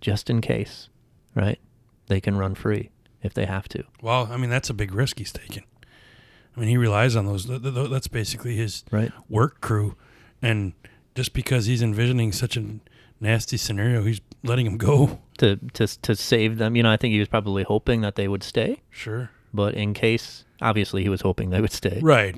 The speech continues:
Speaker 2: but
Speaker 1: But in
Speaker 2: in,
Speaker 1: case they, if all hell breaks loose.
Speaker 2: when extreme situation arises,
Speaker 1: Mm-hmm.
Speaker 2: hopefully they can save their own lives.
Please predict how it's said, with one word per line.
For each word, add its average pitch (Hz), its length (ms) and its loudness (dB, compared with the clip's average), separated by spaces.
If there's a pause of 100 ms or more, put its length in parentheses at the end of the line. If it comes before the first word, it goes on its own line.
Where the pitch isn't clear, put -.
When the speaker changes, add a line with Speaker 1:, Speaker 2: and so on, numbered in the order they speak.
Speaker 2:
but 120 120 4
Speaker 1:
But 104 120 8
in 104 80 4
Speaker 2:
in, 131 60 -2
Speaker 1:
case 113 280 6
they, 107 200 4
if 110 260 -2 (100)
all 104 200 6
hell 117 160 8
breaks 101 280 2
loose. 104 300 2
Speaker 2:
when 123 180 4
extreme 123 440 -2
situation 120 840 -2
arises, 113 640 2
Speaker 1:
Mm-hmm. - 280 -8
Speaker 2:
hopefully 117 360 -2
they 107 160 0
can 113 140 -8
save 104 260 -4
their 101 160 -4
own 101 160 -4
lives. 107 420 -4